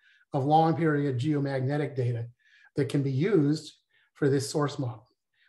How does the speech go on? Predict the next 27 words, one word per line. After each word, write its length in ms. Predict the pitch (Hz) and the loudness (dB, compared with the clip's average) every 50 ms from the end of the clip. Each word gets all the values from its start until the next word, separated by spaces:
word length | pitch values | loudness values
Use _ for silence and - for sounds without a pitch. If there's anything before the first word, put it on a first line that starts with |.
| _ - | _ -14
Of 80 | 139 | -4
course, 240 | - - 226 208 - | 2 4 4 4 4
the 140 | - 190 170 | 4 2 2
observatories 720 | 147 127 151 196 214 208 185 - - 151 143 143 147 139 131 | 2 4 4 4 4 4 2 0 0 0 0 0 0 -2 -2
are 120 | 139 135 | -2 -2
the 60 | 127 | -4
highest 480 | 120 - - 165 160 156 156 151 - - | -4 -4 -4 -2 0 2 2 2 0 -4
quality 460 | - 160 151 143 139 131 127 123 123 | -4 -4 -2 -2 -2 -2 -2 -2 -2
data, 420 | 120 135 160 151 135 127 - - - _ _ _ _ _ _ _ - - - - _ _ | 0 0 0 0 0 -2 -4 -6 -10 _ _ _ _ _ _ _ -20 -20 -20 -20 _ _
but 340 | - 147 143 143 - - - _ _ _ _ _ _ | 0 0 0 0 -4 -14 -20 _ _ _ _ _ _
there 160 | 165 160 165 | 6 6 6
have 120 | 156 139 131 | 6 6 4
been 280 | 156 147 139 143 135 131 | 2 2 2 0 -2 -2
many, 400 | 147 139 151 180 208 202 190 156 | -2 0 2 2 4 4 4 4
many, 260 | 151 160 156 147 139 | 4 2 0 0 -2
many, 480 | 139 156 190 190 170 147 139 165 175 - _ _ | -2 -2 -2 0 -2 -2 -2 -4 -6 -10 _ _
um, 440 | 151 139 135 131 127 127 131 123 117 - _ _ _ _ _ _ _ _ - | -6 -4 -2 -2 -2 -2 -4 -4 -8 -12 _ _ _ _ _ _ _ _ -4
uh, 400 | 131 127 127 127 123 120 117 120 - - _ _ _ _ | -2 0 0 0 0 0 -2 -4 -6 -12 _ _ _ _
space 360 | - - - 170 156 127 - | -14 -2 0 2 2 0 0
physics 400 | - 226 240 233 170 123 - - | 0 0 0 0 -2 -6 -8 -14
experiments, 720 | - - - - 131 120 120 120 120 143 165 - - - _ _ _ _ _ _ _ _ _ _ _ | -18 -12 -6 -2 0 0 2 2 0 -2 -4 -8 -14 -20 _ _ _ _ _ _ _ _ _ _ _
especially 640 | 120 - 170 160 156 - - 147 143 139 135 135 | -8 -4 -2 -2 -2 -2 -2 -2 -2 0 0 0
in, 220 | 131 127 123 123 123 | 0 0 0 0 0
uh, 340 | 123 123 120 120 120 120 117 120 - _ _ _ _ _ _ _ _ | 2 0 0 2 0 0 -2 -4 -10 _ _ _ _ _ _ _ _
in 260 | - 131 127 120 117 120 | -4 -2 0 0 0 0
North 220 | 135 139 131 120 | 0 0 -2 0
America, 400 | 123 139 214 220 156 139 - - | 0 0 2 2 2 0 0 -4